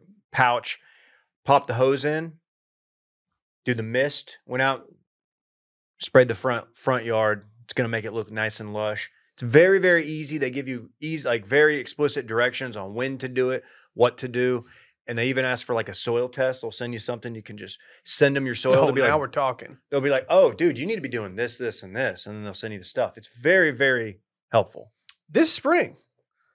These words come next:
Speaker 2: go to get sunday dot com slash steam and enter your address to get a customized plan created just for your lawn. No trips to the store or hauling heavy bags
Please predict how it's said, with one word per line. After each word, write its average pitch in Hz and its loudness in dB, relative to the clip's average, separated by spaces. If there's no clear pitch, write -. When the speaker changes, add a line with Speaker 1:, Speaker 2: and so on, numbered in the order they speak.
Speaker 2:
go 339 2
to 370 8
get 233 6
sunday 226 4
dot 165 4
com 185 0
slash 170 4
steam 170 -2
and 156 0
enter 151 0
your 156 0
address 160 2
to - -20
get 156 4
a 151 0
customized 196 -2
plan 120 -4
created 127 -6
just 147 0
for 131 -2
your 120 -2
lawn. 110 -10
No 147 4
trips 165 2
to 156 -10
the 135 -10
store 165 4
or - 6
hauling 143 0
heavy 143 0
bags 135 2